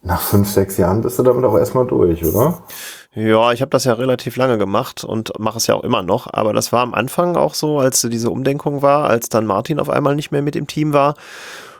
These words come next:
Speaker 2: und ich dann m-, neben zwei, drei weiteren Leuten, aber so mehr oder weniger der, dass das Rückgrat von, von der ganzen Organisation war, dann, das macht schon irgendwie, da muss man schon erstmal loslassen können. Also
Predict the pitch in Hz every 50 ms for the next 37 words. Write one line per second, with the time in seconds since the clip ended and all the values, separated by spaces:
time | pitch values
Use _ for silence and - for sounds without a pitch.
0 | _ _ - 110 113 - - 104 - - - - 117 110 110 110 - - 101 98
1 | 131 - 101 98 90 _ _ _ _ _ - 90 - - - 110 104 104 107 110
2 | 104 - - 104 104 107 104 104 98 107 104 - - 127 117 113 110 110 113 117
3 | - 117 104 87 98 104 104 110 107 110 110 113 117 120 117 110 117 113 113 110
4 | 110 104 104 107 104 101 - 95 - - 107 - - - 113 117 - - 117 113
5 | 117 - - - 110 110 110 104 107 - - 113 101 101 92 98 104 107 - -
6 | 107 90 107 110 107 107 104 104 101 - - - 104 104 113 120 123 123 131 139
7 | 143 135 - _ - - - 113 _ - 110 104 113 107 113 117 - 110 - -
8 | 110 107 - - - - 151 147 - - 139 151 151 - - 143 135 135 135 135
9 | 135 - - - - - - - - - - 120 120 127 135 - 170 160 165 -
10 | 170 151 147 151 147 - 165 151 139 139 151 - - 107 101 - 104 101 - -
11 | 107 98 95 101 110 - - 104 101 104 107 110